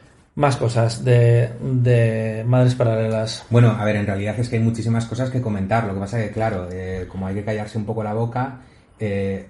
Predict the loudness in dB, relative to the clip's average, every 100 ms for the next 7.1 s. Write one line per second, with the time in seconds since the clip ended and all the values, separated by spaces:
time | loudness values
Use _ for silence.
0 | -10 -10 -8 -6 -4 -4 -4 -8 -8 -4
1 | -2 -2 -4 -6 0 4 4 2 -2 -4
2 | -4 -6 -6 -6 -8 -10 -18 -8 -6 -6
3 | -10 -8 -4 -2 -2 -4 -4 -4 -6 -14
4 | -20 -20 -20 -20 -20 -20 _ -8 -6 -4
5 | -4 -4 -4 -6 -10 -12 -12 -10 -10 -10
6 | -12 -12 -12 -10 -10 -8 -8 -6 -6 -8